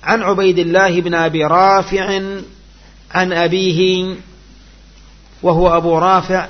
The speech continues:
أسلم، مولى رسول الله صلى الله عليه وعلى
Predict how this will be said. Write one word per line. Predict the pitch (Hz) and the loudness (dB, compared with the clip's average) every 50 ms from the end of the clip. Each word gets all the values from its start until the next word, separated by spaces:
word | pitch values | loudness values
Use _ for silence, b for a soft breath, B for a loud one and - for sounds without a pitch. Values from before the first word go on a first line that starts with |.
| - - | -10 -6
أسلم، | 196 202 - - - 180 185 185 185 180 170 156 143 139 - - - - - - - - - - - | -2 0 0 0 0 0 -2 -2 -2 -2 -4 -8 -10 -12 -18 -20 -20 -20 -20 -20 -20 -20 -20 -12 -6
مولى | 180 185 196 202 190 185 185 185 180 | -2 0 2 4 4 4 4 4 4
رسول | 175 175 165 - 196 185 180 | 2 0 -2 -2 -2 -2 -2
الله | 175 175 175 175 165 165 165 | -2 0 0 0 0 0 -2
صلى | 151 - 175 170 170 | -2 -2 -2 -4 -4
الله | 170 165 170 175 165 156 165 | -4 0 0 0 2 2 0
عليه | 165 165 160 165 151 156 165 | 0 0 0 -2 -2 -2 0
وعلى | 165 165 143 151 160 160 160 | 0 2 2 2 0 0 0